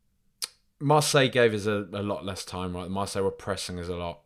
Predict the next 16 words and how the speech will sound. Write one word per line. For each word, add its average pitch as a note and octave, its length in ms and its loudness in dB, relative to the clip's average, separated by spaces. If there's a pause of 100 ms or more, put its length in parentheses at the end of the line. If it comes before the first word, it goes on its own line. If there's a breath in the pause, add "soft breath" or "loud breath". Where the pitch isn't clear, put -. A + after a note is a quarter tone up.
in F#2 100 -8
our F2 200 -6
own F2 100 -8
half. E2+ 520 -8
Um, F2 280 -4 (260 loud breath)
felt G#2 260 2
like G2 160 0
we F#2 120 -4
had F2+ 140 -4
less F#2 280 -6
control. E2+ 760 -8 (1160 soft breath)
It D3+ 100 2
was D3+ 160 6
an D#3 140 6
interesting A#2+ 480 2
one. F#2 300 -4